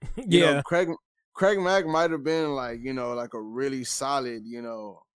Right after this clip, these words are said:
Speaker 2: fucking artist in general. And
Speaker 1: Yeah. I mean, I've heard both his albums, and they're not bad. I mean, they're not, you know, awesome, vicious-ass albums, but, like, he's got good cuts on all of 'em.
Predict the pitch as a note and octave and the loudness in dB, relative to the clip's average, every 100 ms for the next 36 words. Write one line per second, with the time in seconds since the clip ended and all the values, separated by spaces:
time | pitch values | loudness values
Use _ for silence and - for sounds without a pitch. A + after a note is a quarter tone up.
0 | _ _ _ _ _ - C3 A#2+ G#2+ C3+ | _ _ _ _ _ -8 -8 -8 -4 -2
1 | C3+ A#2 A2+ G#2 C#3 C#3+ G#2+ G2+ G2+ A#3 | -2 -6 -10 -8 -6 -6 -8 -10 -6 -2
2 | D#4+ C3 B2 E3+ G#3+ A3 A3+ D4+ A#3 A3+ | 0 -2 -2 -2 0 0 2 0 2 2
3 | G#3+ F3 D#3+ G#3 F#3 D#3 C3 D3 D3+ D#3 | 2 0 2 0 0 -4 -2 -2 0 0
4 | D3+ E3 E3+ C3 D3+ C#3+ C3+ C#3+ C#3+ C#3+ | 0 -2 -2 -2 0 0 0 -2 0 0
5 | D#3 C#3+ D#3 D3+ B2 A2+ - _ _ _ | -2 -2 -2 -2 -2 -6 -12 _ _ _
6 | _ D3+ D3+ - D3 B2+ C3+ C#3 E3 - | _ -2 0 -2 -2 -4 -4 0 2 2
7 | D3 D3+ C#3+ B2+ C3 D#3 C#3+ B2 B2 B2 | 0 0 0 0 0 0 0 -4 -4 -4
8 | B2+ C3+ C3 C#3+ C#3 F3 D3+ D#3+ C3 E3 | -2 -2 -2 -2 0 0 0 -4 -2 -4
9 | A3+ C#3+ B2 F#3 E3 C#3 C3+ | -2 -2 -2 0 0 -2 -4